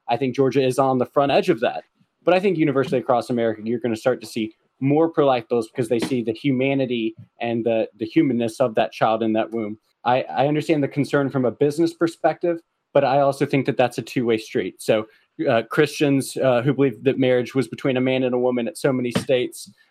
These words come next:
uh, you could have made that perspective about pushing forward for, for equal rights in marriage. But the point was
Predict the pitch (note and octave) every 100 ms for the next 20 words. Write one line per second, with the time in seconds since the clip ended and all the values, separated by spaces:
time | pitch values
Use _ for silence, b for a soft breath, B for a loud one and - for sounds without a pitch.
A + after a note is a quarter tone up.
0 | b B2+ C#3 C#3+ C#3 C3+ C3 B2 - C#3
1 | - - B2+ - B2+ B2+ A#2 A#2 - _
2 | _ E3 - C#3 - C3+ A#2+ - E2+ B2
3 | D3 - C#3 C#3 C3 B2 C3+ C3 D3 B2+
4 | - A#2+ - D#3 A#2 C3 B2 A#2